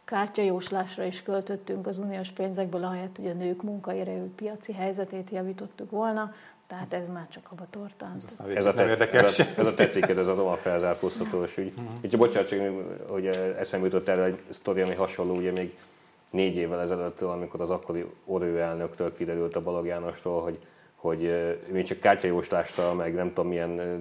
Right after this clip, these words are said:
Speaker 3: tingli-tangli koncertre sem költött el a pénzt, hanem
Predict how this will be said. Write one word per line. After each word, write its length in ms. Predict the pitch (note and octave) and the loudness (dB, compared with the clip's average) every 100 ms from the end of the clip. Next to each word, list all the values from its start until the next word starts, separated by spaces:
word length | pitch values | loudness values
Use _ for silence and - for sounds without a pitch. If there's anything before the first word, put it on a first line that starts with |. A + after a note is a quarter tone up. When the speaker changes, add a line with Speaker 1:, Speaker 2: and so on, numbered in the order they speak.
| F2 | -4
Speaker 3:
tingli-tangli 540 | F#2+ F2+ E2+ F2 F2 | -4 -2 -2 -2 -2
koncertre 460 | E2+ A#2 - E2+ F#2 | -2 -2 -2 -4 -4
sem 260 | - E2+ E2+ | -6 -6 -2
költött 360 | E2+ E2 E2+ | -2 -2 -4
el 80 | F2+ | -2
a 60 | E2 | -2
pénzt, 240 | F#2 F2 | -2 -2
hanem 160 | F#2+ | -2